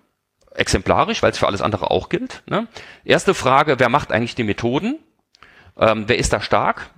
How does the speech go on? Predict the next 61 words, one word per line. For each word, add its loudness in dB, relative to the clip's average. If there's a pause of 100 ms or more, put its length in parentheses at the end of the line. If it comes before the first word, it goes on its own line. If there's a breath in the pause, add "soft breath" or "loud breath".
(200)
Äh, 4
und 0
da 4
müssen -2
wir 4
leider 4
bei 0
uns -6 (100)
mal 2
an 2
die 2
Nase 2
greifen, 2
es -8
macht -2
eigentlich -4
die -4
Praxis. -8 (600 soft breath)
Äh, -4
die -2
Wissenschaft -2
ist -4
selten 2
in -2
der 6
Lage, 2
etwas -2
zu -8
konzipieren, -2
was -4
sich -6
nachher 0
auch -4
umsetzt. 0 (500 loud breath)
Und 0
auch 0
nur 4
wir 4
konnten -2
es -8
ja 4
umsetzen, 0
weil 4
wir 2 (120)
eng 0
an 2
der 2
Praxis -4
dran -2
waren 2
und -4
große 2
Motoren 4
dran 0
hatten, -2
wie -4
die -6
I -6
D 0
S 2
oder -2